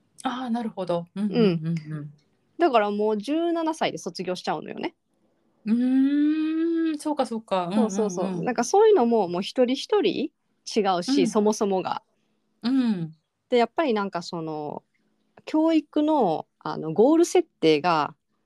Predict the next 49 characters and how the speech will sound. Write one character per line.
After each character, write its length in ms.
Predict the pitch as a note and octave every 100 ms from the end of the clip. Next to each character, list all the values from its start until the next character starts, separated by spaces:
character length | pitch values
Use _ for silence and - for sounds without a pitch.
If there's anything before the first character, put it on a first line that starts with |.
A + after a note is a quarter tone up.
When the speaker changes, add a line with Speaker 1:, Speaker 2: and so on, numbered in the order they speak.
| _ -
Speaker 2:
そ 100 | G#3+
の、 140 | A3+
Speaker 1:
う 60 | G3+
ん。 60 | A#3+
Speaker 2:
日 80 |
本 140 | D#4 G3
は 80 | D3+
ま 160 | D#3
だ 100 | F#3
ま 160 | F3 D3
だ 100 | C#3+
み 140 | D#3+
ん 60 | D#3+
な 80 | -
一 100 | D#3+
緒 200 | - D#3+
ね 140 | F3
っ 40 | F3+
て 180 | -
い 20 | -
う 40 |
感 220 | D#3 D3
じ 120 | D3
で、 300 | D3 F3+ - - _ _ _ -
Speaker 1:
う 60 | C4
ん 180 | A#3+ G3
う 120 | G#3
ん。 20 | A3
Speaker 2:
や 80 |
っ 20 | B3+
ぱ 80 |
ニ 140 | B3+ B3+
ュ 60 |
ー 20 | B3+
ジ 120 | B3+
ー 40 |
ラ 120 | B3+
ン 40 | A3+
ド 100 | E3+
っ 20 |
て 100 | -
本 140 | F3
当 80 | E3
人 240 | F#3 - F#3+
そ 140 | F3+
れ 120 | F3
ぞ 120 | D#3
れ 140 | - D#3+
で、 340 | A3 E3 -